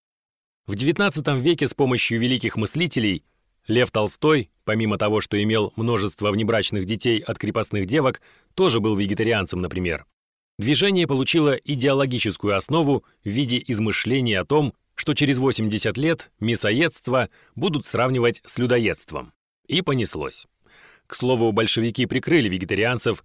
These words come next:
сразу после прихода к власти в тысяча девятьсот семнадцатом году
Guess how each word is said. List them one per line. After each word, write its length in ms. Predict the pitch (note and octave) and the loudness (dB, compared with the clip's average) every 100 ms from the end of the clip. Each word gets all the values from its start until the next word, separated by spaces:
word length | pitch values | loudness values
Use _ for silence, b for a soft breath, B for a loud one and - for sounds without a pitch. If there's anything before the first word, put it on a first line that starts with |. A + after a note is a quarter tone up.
| _ | _
сразу 380 | - E3+ D#3 B2+ | -6 -2 0 0
после 300 | C3+ A#2+ A2+ | -2 -2 -2
прихода 340 | A#2 A#2 G2 | -2 0 0
к 80 | F#2 | 0
власти 380 | G#2 B2+ - A2 | -2 -2 -2 -4
в 60 | |
тысяча 300 | - B2+ - | -2 -4 -2
девятьсот 400 | G2 F#2+ G2+ A2 - | -2 -2 -2 -4 -4
семнадцатом 640 | - A#2 A2+ G2+ F2+ F#2 | -4 -2 0 -2 -4 -4
году 340 | F2+ G#2+ D#3+ | -2 0 0